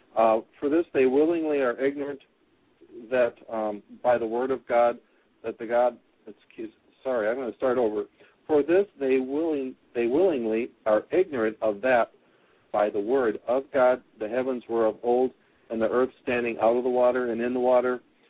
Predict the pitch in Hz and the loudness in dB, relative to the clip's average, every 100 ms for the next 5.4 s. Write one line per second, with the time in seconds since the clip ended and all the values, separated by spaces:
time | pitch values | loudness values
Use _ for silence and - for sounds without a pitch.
0 | _ - 113 120 120 120 120 107 113 120 | _ -6 -2 0 2 2 2 -2 -2 0
1 | 127 127 _ 110 113 - 123 127 117 117 | -2 -4 _ -8 -8 -4 -6 -4 0 0
2 | 120 - - 113 107 117 131 127 131 123 | 0 -6 -6 -4 -2 -2 -2 -2 0 2
3 | 117 - 110 110 123 - 202 147 - _ | 0 0 2 2 0 -2 0 0 -4 _
4 | _ _ _ _ _ _ _ 117 - 110 | _ _ _ _ _ _ _ -6 -4 0
5 | 131 135 139 | 2 2 -2